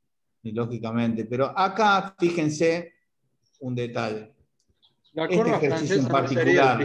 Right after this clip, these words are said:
Speaker 2: pistolete?
Speaker 1: ¿Cómo?
Speaker 2: ¿La curva francesa no sería el pistolete?
Speaker 1: Sí, pero acá yo no veo ninguna que s-,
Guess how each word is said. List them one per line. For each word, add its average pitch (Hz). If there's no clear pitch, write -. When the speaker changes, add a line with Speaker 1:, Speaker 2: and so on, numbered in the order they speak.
Speaker 2:
pistolete? 165
Speaker 1:
¿Cómo? 165
Speaker 2:
¿La 180
curva 226
francesa 160
no 151
sería 147
el 127
pistolete? 123
Speaker 1:
Sí, 156
pero 127
acá 160
yo 147
no 139
veo 170
ninguna 127
que 117
s-, 113